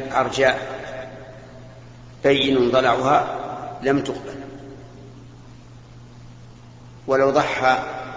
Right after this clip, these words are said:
بشاة مريضة بين، بين مرضها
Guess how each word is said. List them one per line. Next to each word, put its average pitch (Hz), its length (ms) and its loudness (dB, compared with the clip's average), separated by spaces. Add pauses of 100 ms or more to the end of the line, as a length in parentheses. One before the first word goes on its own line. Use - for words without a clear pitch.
(1080)
بشاة 131 420 2
مريضة 127 500 2 (460)
بين، 135 420 2 (140)
بين 135 380 4
مرضها 123 720 0